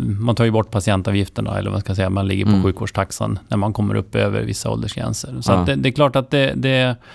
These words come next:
Speaker 1: men det, det är ju inte en helt ekonomisk fråga. För vi
Speaker 2: Nej.
Speaker 1: ser ju en, en, en del problem har vi med barntandvården. Den är ju gratis och, och
Speaker 2: Just det.
Speaker 1: fri,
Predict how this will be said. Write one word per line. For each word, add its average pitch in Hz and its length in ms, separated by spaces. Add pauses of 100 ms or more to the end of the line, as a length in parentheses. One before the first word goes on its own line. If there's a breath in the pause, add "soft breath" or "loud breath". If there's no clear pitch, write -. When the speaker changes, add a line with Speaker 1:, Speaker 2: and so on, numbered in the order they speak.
(560 loud breath)
Speaker 1:
men 135 200
det, 143 140 (1040)
det 120 200
är 104 40
ju 156 140
inte 120 160
en 98 60
helt 92 240
ekonomisk 107 440
fråga. 120 260
För 110 80
vi 123 80
Speaker 2:
Nej. 127 80
Speaker 1:
ser 120 220
ju 151 160
en, 135 140
en, 127 300
en 127 120
del 117 180
problem 147 320
har 113 180
vi 107 120
med 104 220
barntandvården. 107 760
Den 117 180
är 170 40
ju 135 80
gratis 101 560
och, 104 360
och 101 60
Speaker 2:
Just 98 140
det. - 80
Speaker 1:
fri, 92 160